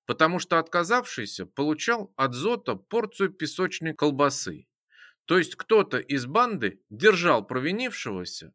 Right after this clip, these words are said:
а Зот в это время избивал его самошитой колбаской, в которую был насыпан песок. Избивал жестоко и страшно.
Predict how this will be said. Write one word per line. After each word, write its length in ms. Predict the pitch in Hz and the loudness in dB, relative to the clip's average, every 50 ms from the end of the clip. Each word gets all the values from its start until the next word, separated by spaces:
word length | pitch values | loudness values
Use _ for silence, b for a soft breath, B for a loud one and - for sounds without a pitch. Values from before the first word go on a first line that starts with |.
| _ _ | _ _
а 140 | - 135 143 | -2 0 0
Зот 300 | 143 190 247 254 247 - | 0 0 -2 -4 -4 -2
в 60 | 131 | -4
это 200 | 135 131 131 127 | -4 -4 -4 -6
время 460 | 127 160 226 240 214 185 151 - _ - | -4 -2 -2 -2 -2 -4 -6 -6 _ -6
избивал 580 | - 160 139 127 127 147 151 151 208 240 233 208 | -4 -4 -2 -2 0 -2 0 2 2 0 0 0
его 320 | 180 180 180 170 175 175 | -2 -4 -4 -4 -4 -6
самошитой 720 | 170 - - 170 160 151 147 139 - - 214 - - 185 180 | -6 -4 -2 -2 0 0 -2 -2 -2 -2 -4 -2 -2 -4 -4
колбаской, 800 | - - 190 202 180 156 135 107 90 - - _ - 80 71 _ _ b b | 2 4 4 4 6 6 6 4 4 2 -6 _ -16 -20 -20 _ _ b b
в 120 | b - - | b -10 -2
которую 460 | - 160 156 165 233 240 220 190 151 | 0 0 0 2 0 2 2 2 0
был 220 | 127 131 165 165 | 0 0 -2 -2
насыпан 600 | 151 147 143 139 - - 220 202 185 185 170 160 | 0 0 -2 -2 -2 -4 -4 -4 -4 -4 -6 -6
песок. 460 | 156 - 156 147 - - - 82 - _ _ _ _ _ _ _ _ _ _ _ _ _ _ - | -4 -4 -4 -4 -4 -6 -12 -14 -14 _ _ _ _ _ _ _ _ _ _ _ _ _ _ -4
Избивал 560 | - 185 160 156 160 196 175 170 156 139 127 | -2 -2 0 2 2 2 4 4 2 2 2
жестоко 600 | 120 143 139 - - - 254 254 202 - 214 196 | 0 -2 -4 -4 -2 0 0 0 0 0 -2 -2
и 260 | - - - 180 170 | -2 -4 -4 -4 -2
страшно. 720 | - - - 151 135 117 95 85 - - - 85 76 - | -2 0 2 4 4 4 4 2 -2 -10 -14 -16 -20 -20